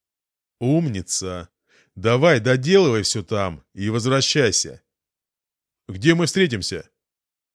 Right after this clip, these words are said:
"Встретимся?" "Мне надо передать тебе машину. Я могу не успеть отогнать ее к твоему дому. Хозяин может вскоре позвонить". "Хорошо.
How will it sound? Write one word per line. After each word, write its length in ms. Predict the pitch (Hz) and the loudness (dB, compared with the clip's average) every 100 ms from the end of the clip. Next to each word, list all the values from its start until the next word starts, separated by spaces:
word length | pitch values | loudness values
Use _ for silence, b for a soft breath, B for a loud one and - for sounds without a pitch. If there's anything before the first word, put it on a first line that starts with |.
| _ - | _ -8
"Встретимся?" 960 | 117 - 127 156 151 196 - 202 190 - _ _ _ _ _ _ _ - | -6 -2 0 0 0 -2 -2 -4 -6 -14 _ _ _ _ _ _ _ -10
"Мне 220 | 107 127 | -2 2
надо 200 | 151 147 | 2 2
передать 360 | 151 156 156 | 0 2 2
тебе 200 | 131 135 | 2 0
машину. 500 | 139 147 185 110 76 _ _ _ | 2 0 -2 -4 -6 _ _ _
Я 260 | 95 98 127 | -8 -2 0
могу 300 | 131 135 139 | 0 0 0
не 100 | 131 | 0
успеть 400 | 139 - 196 151 | -2 0 -2 0
отогнать 440 | 110 110 123 101 | -2 -2 -2 -4
ее 160 | 92 92 | -4 -6
к 40 | |
твоему 320 | 104 110 117 90 | -6 -4 -4 -4
дому. 420 | 120 92 80 - _ _ | -4 -4 -8 -14 _ _
Хозяин 540 | - 117 104 135 147 131 | -2 0 2 2 2 2
может 360 | 127 120 123 | 0 0 -2
вскоре 320 | - - 131 101 | -4 0 0 0
позвонить". 520 | 107 120 139 95 - _ _ _ _ _ _ _ _ _ _ - | -4 -2 -4 -6 -10 _ _ _ _ _ _ _ _ _ _ -10
"Хорошо. 760 | 98 139 170 - 139 71 - | -2 0 0 0 -2 -6 -12